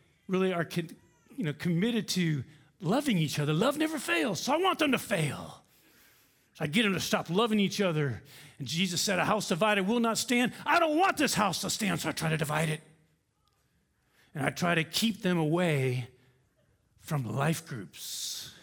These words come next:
My goal is to keep them away from small groups. My goal is to isolate them, and then I can take care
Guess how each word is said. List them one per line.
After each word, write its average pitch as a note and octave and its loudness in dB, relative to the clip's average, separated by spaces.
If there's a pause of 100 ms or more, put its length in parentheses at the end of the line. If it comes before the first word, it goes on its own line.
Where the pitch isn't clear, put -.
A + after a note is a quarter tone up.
(1300)
My D#3 2
goal F3 2
is D3 0
to E3 -4
keep G#3 -2
them F3+ 0
away F#3 2
from F#3+ -4
small A3 -2
groups. D3 -4 (140)
My C4 0
goal G#3+ 2
is F#3+ -4
to A3+ -8 (100)
isolate A3+ -2
them, F#3 -4 (560)
and A2+ -4
then D#3 -2
I C#3 -2
can G2+ -12
take B2+ -10 (320)
care F2+ -10